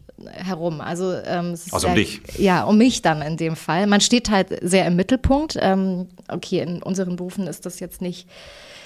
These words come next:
Speaker 1: nichts ganz Neues, muss man auch ehrlich sagen, aber auf eine ganz andere Art.
Speaker 2: Na, es ist
Speaker 1: Ähm,
Speaker 2: insofern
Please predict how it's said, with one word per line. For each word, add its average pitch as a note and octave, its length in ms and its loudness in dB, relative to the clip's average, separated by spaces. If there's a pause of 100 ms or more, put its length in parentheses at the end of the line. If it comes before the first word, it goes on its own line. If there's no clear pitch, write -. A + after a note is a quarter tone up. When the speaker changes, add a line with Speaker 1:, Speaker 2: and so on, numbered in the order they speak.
(160)
Speaker 1:
nichts G3+ 220 0
ganz A3+ 320 2
Neues, A3+ 340 4
muss G3+ 140 0
man G3+ 140 2
auch - 180 0
ehrlich G#3+ 300 -2
sagen, G3+ 200 0
aber G3 200 0
auf - 120 0
eine G3 120 2
ganz G3+ 280 0
andere F#3 540 -2 (160)
Art. G3 580 -4
Speaker 2:
Na, - 200 0
es G3+ 80 0
ist - 20 2
Speaker 1:
Ähm, G#3 80 4
Speaker 2:
insofern G3+ 220 2